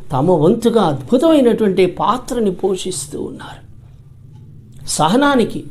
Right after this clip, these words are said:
ఓర్పుకి, సంయమనానికి, నైపుణ్యానికి పెట్టింది పేరు స్త్రీ.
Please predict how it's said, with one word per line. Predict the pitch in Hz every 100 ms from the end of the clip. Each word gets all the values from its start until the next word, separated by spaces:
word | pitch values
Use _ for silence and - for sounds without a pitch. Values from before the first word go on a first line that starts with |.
| 160
ఓర్పుకి, | 247 320 - 247 170 - - - - - - - -
సంయమనానికి, | - 339 359 359 330 262 160 139 - - - - - - - - - - - - - - 147
నైపుణ్యానికి | 156 311 302 381 370 330 262 202 147
పెట్టింది | - 165 160 202 185 170
పేరు | 147 156 151 147
స్త్రీ. | 143 - 151 151 139 120